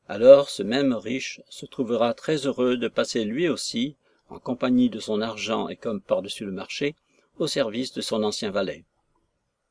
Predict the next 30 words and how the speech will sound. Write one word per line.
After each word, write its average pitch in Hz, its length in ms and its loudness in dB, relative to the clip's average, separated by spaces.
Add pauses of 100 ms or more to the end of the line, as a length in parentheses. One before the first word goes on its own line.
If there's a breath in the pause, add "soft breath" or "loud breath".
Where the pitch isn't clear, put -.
(1080)
Il 139 140 0
est 170 160 0
une 185 120 4
autre 220 260 0
folie 165 380 0
que - 100 -4
les 107 200 -2
utopiens 147 480 -4
détestent 127 400 -4
encore 117 260 -4
plus, - 520 -14 (500 soft breath)
et 104 120 -8
qu'ils - 240 -6
conçoivent 127 520 -6
à 120 80 -6
peine. 82 360 -6 (680)
C'est - 180 -4
la 123 100 2
folie 156 300 -2
de 127 100 -4
ceux 151 220 -4
qui 131 160 -6
rendent 131 360 -2
des 98 260 -4
honneurs 135 360 -2
presque 160 320 -4
divins 113 540 -6
à 98 140 -10
un 95 240 -6
homme 131 380 -6